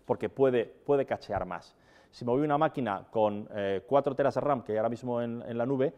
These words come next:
eh, y le pongo, eh, un tera de ram, es una barbaridad, porque, eh, de hecho, tiene algunos algoritmos de gestión de la memoria que no son tremendamente eficientes. Entonces interesa, a pesar de todo, bajarlo un poco. Ahí el kernel es mejor.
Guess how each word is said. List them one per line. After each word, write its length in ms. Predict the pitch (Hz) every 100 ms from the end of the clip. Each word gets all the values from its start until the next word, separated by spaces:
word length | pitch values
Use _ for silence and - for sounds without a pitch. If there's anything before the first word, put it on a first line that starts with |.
| - - _
eh, 280 | 110 104 107
y 80 | 107
le 120 | 104
pongo, 600 | 104 123 123 123 123 - -
eh, 280 | 110 104 -
un 160 | 120
tera 220 | 117 131 117
de 80 |
ram, 280 | 117 131 143 - _ _
es 220 | 135 -
una 200 | 143 123
barbaridad, 500 | 107 95 90 87 87 - - _ _ _ _ _
porque, 460 | 104 - 104 101 -
eh, 180 | 98 98
de 80 | 113
hecho, 400 | - 123 127 - - - -
tiene 140 | - 120
algunos 300 | 123 127 127
algoritmos 440 | 120 127 123 120
de 80 | 120
gestión 280 | - - 120
de 80 | 117
la 60 |
memoria 220 | 117 127
que 100 | 123
no 100 | 117
son 260 | 123 131 123
tremendamente 680 | 120 120 123 120 113 107 107
eficientes. 640 | - - 104 85 - -
Entonces 240 | 113 127
interesa, 360 | 131 123 127 131
a 120 | 117 110
pesar 220 | - 120
de 40 |
todo, 160 | 120 120
bajarlo 320 | 107 110 104
un 100 | 95
poco. 280 | 95 92 - -
Ahí 140 | - 123
el 100 | 120
kernel 260 | 120 117
es 160 | 101 -
mejor. 280 | 92 73